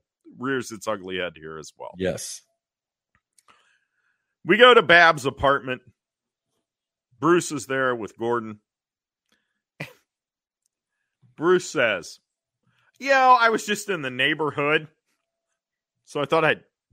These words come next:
Speaker 1: stop by, ho-, hoping I could get a cup of coffee." Right.
Speaker 2: He's chomping
Speaker 1: Right.
Speaker 2: at the bit, man.
Speaker 1: Oh, he
Speaker 2: He's
Speaker 1: was
Speaker 2: chomping at the bit. Yeah.
Speaker 1: salivating like one of Pavlov's dogs.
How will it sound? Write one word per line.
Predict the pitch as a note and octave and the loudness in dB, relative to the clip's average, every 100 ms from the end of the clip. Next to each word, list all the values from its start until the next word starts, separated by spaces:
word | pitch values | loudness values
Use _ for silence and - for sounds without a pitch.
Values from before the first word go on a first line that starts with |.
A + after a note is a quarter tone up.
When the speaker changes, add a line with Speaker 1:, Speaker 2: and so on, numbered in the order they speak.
| _ - | _ -16
Speaker 1:
stop | - D3+ D#3 D3 | -4 4 4 4
by, | A2 A2+ B2 C3 C3+ _ _ _ _ _ _ _ _ _ _ _ | -2 0 2 0 -4 _ _ _ _ _ _ _ _ _ _ _
ho-, | G#2+ A#2+ - A#2 | -12 -12 -12 -14
hoping | A#2 D3 D3 | -4 -4 -4
I | C3 | -8
could | A#2 A#2 | -6 -6
get | B2 A2+ | -4 -4
a | |
cup | - _ D3+ D3 | -8 _ -4 -4
of | - | -4
coffee." | B2 A2+ A#2 B2 A2 _ _ - | -2 0 -2 -8 -14 _ _ -14
Right. | G#2+ G#2 F#2+ D2+ - _ _ | -8 -6 -6 -10 -20 _ _
Speaker 2:
He's | G2+ G#2+ G2+ - | -4 -2 -2 -4
chomping | - G2+ A#2+ G2+ | -2 2 2 2
Speaker 1:
Right. | A2+ A2 | -2 -2
Speaker 2:
at | F#2 | -2
the | F#2 | -6
bit, | - A2 G2+ | 0 0 0
man. | G2 F#2+ F#2 | -4 -2 -2
Speaker 1:
Oh, | F#2 | 0
he | G2+ G#2+ | 0 0
Speaker 2:
He's | |
Speaker 1:
was | D3+ B2 - - | 0 -4 -8 -12
Speaker 2:
chomping | D#3 A2 A#2+ C3 B2+ B2+ A#2+ | -4 0 2 0 0 0 0
at | A2 | -2
the | A2 | -4
bit. | G2 F2 - - | -4 -4 -10 -12
Yeah. | F2+ F3+ | -6 0
Speaker 1:
salivating | F3+ F3+ E3 E3 E3+ E3+ | 2 4 2 0 -2 -4
like | D#3 C3 | -4 -4
one | C#3+ C3+ | -4 -6
of | A#2 | -4
Pavlov's | C#3 D#3 D#3 D#3 D#3+ D#3 | 0 0 -2 -4 -4 -4
dogs. | D3 B2 A2 G2 - | -4 -2 -2 -6 -16